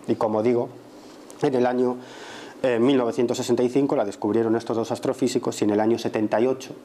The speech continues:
les dieron el premio Nobel por eso. Además, la teoría del Big Bang predice que el universo se expande y gracias a, eh, al estudio so-, de la distorsión estelar, de la luz,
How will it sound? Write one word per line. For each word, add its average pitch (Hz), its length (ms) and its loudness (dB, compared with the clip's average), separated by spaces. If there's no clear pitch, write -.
les 117 160 0
dieron 123 260 4
el 107 140 2
premio 113 340 2
Nobel 104 480 0
por 113 160 0
eso. - 260 -6
Además, 123 480 0
la 113 100 2
teoría 110 200 0
del 113 100 0
Big 117 140 2
Bang 123 240 -2
predice 107 440 0
que - 60 -4
el 107 80 2
universo 104 380 2
se - 100 -6
expande 127 500 -4
y 120 120 2
gracias 117 440 0
a, 107 260 0
eh, 90 320 -2
al 110 160 0
estudio 117 560 0
so-, - 180 -6
de 104 180 -2
la 104 100 2
distorsión 104 520 -2
estelar, 123 560 -2
de 117 160 2
la 104 80 2
luz, 123 320 0